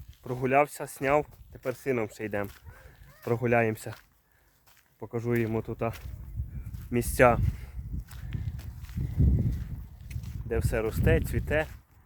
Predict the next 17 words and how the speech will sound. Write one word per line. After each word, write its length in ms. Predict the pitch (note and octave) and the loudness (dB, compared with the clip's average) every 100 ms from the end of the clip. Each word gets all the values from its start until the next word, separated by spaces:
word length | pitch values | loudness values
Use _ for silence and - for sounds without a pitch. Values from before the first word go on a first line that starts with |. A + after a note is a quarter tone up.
| - - - - - - - | -20 -20 -16 -12 -6 -4 -2
Буде 220 | A#2 A2+ | 0 0
знати, 320 | A#2+ A#2+ A2+ | 2 2 0
буде 200 | G#2 G#2 | -4 -2
яблучко 460 | A#2+ D3 B2+ - A2+ | 2 4 2 0 0
рвати, 300 | A2 A2 A2 | 2 2 0
сливочки. 580 | - C#3+ B2+ - - - - - - - - - - | 2 2 2 -2 -10 -12 -10 -4 -4 -4 -8 -10 -10
Дуже 300 | - A2 A2 | -8 -4 -4
все 200 | A2 G#2 | -6 -8
чудово. 440 | - G#2 G#2 G2+ - - - - - - - - - - | -12 -6 -4 -4 -8 -10 -10 -10 -12 -12 -12 -12 -16 -6
Малишка 360 | A2+ A#2+ - | -2 -2 -4
ззаді 240 | G#2+ A#2 A2 | -4 -2 -2
теж 220 | A#2+ A2+ | -2 -4
доганяє. 600 | B2+ C3 A#2 B2 C#3 B2 - - - - - | -4 -2 0 2 2 0 -4 -20 -20 -6 2
<laughs> 360 | D3+ F3 D3 - C#3 - - - - - _ _ - _ _ _ _ _ - _ _ _ D#3+ D#3+ E3+ E3 E3 D#3+ - - - - - - - - - - - - - - - | 4 6 4 4 0 -2 -12 -16 -20 -20 _ _ -20 _ _ _ _ _ -20 _ _ _ -16 -16 -16 -16 -16 -16 -20 -20 -18 -10 -8 -6 -8 -10 -12 -12 -8 -8 -8 -10 -12
Ось 180 | A2 - | -14 -10
так, 180 | A2 G#2 | -10 -8
друзі. 320 | G#2+ G#2+ | -6 -4